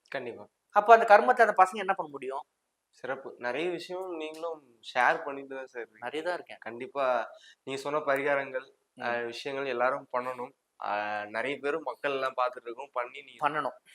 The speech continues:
Speaker 1: கண்டிப்பா
Speaker 2: சரிங்களா?
Speaker 1: விஷயம், அவங்களுக்கான விஷயம் நடக்கிறதுக்கு நம்ம எல்லாரும் ஆண்டவனை பிரார்த்திக்க சொல்லுவோம்.
Speaker 2: கண்டிப்பா.
Speaker 1: நீங்களும் நிறைய
Speaker 2: So,
Speaker 1: விஷயம்
Speaker 2: பண்ணிடுறேன். ஒரு ப-, ஒரு சின்ன விஷயம். So, நடப்பு ரெண்டாயிரத்தி இருபத்தஞ்சுல பார்த்தீங்கன்னாக்கா, சனி ராகு சேர்க்கை மீன ராசியில் நடக்க போகுது. மார்ச் மாசம் பார்த்தீங்க அப்படின்னா, இருபத்தி ரெண்டாம் தேதி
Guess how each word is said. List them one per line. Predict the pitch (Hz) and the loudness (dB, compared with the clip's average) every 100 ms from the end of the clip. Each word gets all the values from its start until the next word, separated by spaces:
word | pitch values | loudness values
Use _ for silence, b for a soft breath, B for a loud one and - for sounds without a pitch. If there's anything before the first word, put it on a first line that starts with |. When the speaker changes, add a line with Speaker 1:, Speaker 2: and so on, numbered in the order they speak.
| - | -10
Speaker 1:
கண்டிப்பா | 117 117 131 | -6 -4 -2
Speaker 2:
சரிங்களா? | 135 143 151 | 0 -2 -2
Speaker 1:
விஷயம், | 156 120 117 | -6 -6 -6
அவங்களுக்கான | 117 117 113 123 | -6 -8 -8 -8
விஷயம் | 120 123 117 | -8 -12 -10
நடக்கிறதுக்கு | 113 117 117 113 110 131 135 120 b b b - | -10 -10 -12 -16 _ -6 -4 -6 b b b -4
நம்ம | 123 | 2
எல்லாரும் | 143 147 151 139 | 6 8 6 4
ஆண்டவனை | 131 135 131 127 | 0 -2 -6 -8
பிரார்த்திக்க | - 117 120 123 120 | 0 0 0 -10 -10
சொல்லுவோம். | 117 113 113 139 _ | -8 -8 -6 -6 _
Speaker 2:
கண்டிப்பா. | 123 127 123 135 | -6 -4 -2 -2
Speaker 1:
நீங்களும் | 131 123 113 107 104 107 | -4 -8 -14 -20 -16 -10
நிறைய | 113 | -6
Speaker 2:
So, | 135 | -8
Speaker 1:
விஷயம் | 127 - 170 170 | -8 0 2 8
Speaker 2:
பண்ணிடுறேன். | 160 190 160 160 220 _ | 6 6 4 2 0 _
ஒரு | - 151 | -8 4
ப-, | 160 | 6
ஒரு | 160 | 6
சின்ன | 165 175 | 4 -2
விஷயம். | 156 - 185 220 _ _ | -8 -4 -6 -6 _ _
So, | 180 165 160 160 | 4 8 8 10
நடப்பு | 160 190 170 | 8 8 6
ரெண்டாயிரத்தி | 165 196 | 6 6
இருபத்தஞ்சுல | 180 170 165 | 4 0 0
பார்த்தீங்கன்னாக்கா, | 160 - 151 180 202 175 | 0 -2 2 6 6 8
சனி | 160 180 | 6 8
ராகு | 202 190 | 6 6
சேர்க்கை | - 170 185 | 2 0 2
மீன | 165 175 | 4 8
ராசியில் | 175 165 160 | 8 6 4
நடக்க | 147 156 | 4 2
போகுது. | - 143 160 226 _ _ _ _ | -2 0 2 0 _ _ _ _
மார்ச் | 156 190 202 | 10 10 10
மாசம் | 175 170 165 | 6 6 6
பார்த்தீங்க | 156 160 | 6 6
அப்படின்னா, | 160 165 170 | 0 2 4
இருபத்தி | 175 | 4
ரெண்டாம் | 160 156 | 4 4
தேதி | 151 151 | 4 -2